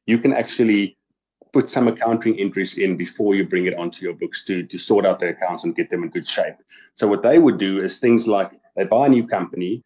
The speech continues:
The day before they buy it, they make a hundred million rand provision that a certain client will not repay them. So you make a bad debt provision. So that's a loss, but the loss is not in your books because the company's not, uh,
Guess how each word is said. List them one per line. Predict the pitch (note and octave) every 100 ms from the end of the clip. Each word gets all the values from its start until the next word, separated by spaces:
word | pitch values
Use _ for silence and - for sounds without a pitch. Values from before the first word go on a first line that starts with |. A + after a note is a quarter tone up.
| _
The | -
day | F2+ A2
before | D#3+ D#3 - C3
they | A2
buy | F2 D#2 D#2+
it, | -
they | G2
make | G#2+ A2+ A#2
a |
hundred | G2+ A2+ A#2+
million | G#2 G#2 G2+
rand | G2 F#2
provision | F#2+ F#2 F#2+ F#2+
that | F2+ F2 -
a |
certain | - A2 G2+ G2
client | G2+ F#2 F#2
will | F2+
not | E2+ -
repay | F2 F#2 D#2+
them. | -
So | -
you | G2 F#2+
make | F#2 G2
a | F#2+
bad | F#2 F2+
debt | F2 -
provision. | D#2+ E2 - D#2+
So | -
that's | F#2 G#2+ -
a |
loss, | G#2 F#2+ C3+
but | -
the | G#2
loss | A2 A#2+
is | -
not | C3+
in | A2
your | G#2+ G#2
books | G#2 - - - _ -
because | G#2
the | G2+
company's | A2 G#2+ G#2 G#2 F#2
not, | G2 F#2+ - G2
uh, | F2 F2